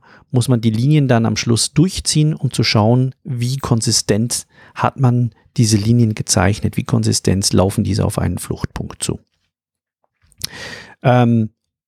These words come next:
ist eine Fleißübung. Also ich weiß nicht, wie ich es sonst bezeichnen könnte. Es ist wirklich eine Fleißübung. Einfach, ich versuche jetzt jeden Tag diese z-, zehn solcher Würfel zu,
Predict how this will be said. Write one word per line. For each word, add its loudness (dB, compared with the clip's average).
ist 2
eine 4
Fleißübung. 0
Also -6
ich -12
weiß 0
nicht, 2
wie 4
ich 0
es -4
sonst -2
bezeichnen 0
könnte. 0
Es 0
ist 0
wirklich -2
eine 0
Fleißübung. -2
Einfach, -2
ich -12
versuche 0
jetzt -2
jeden 0
Tag -4
diese -4
z-, -4
zehn 2
solcher 2
Würfel 2
zu, -2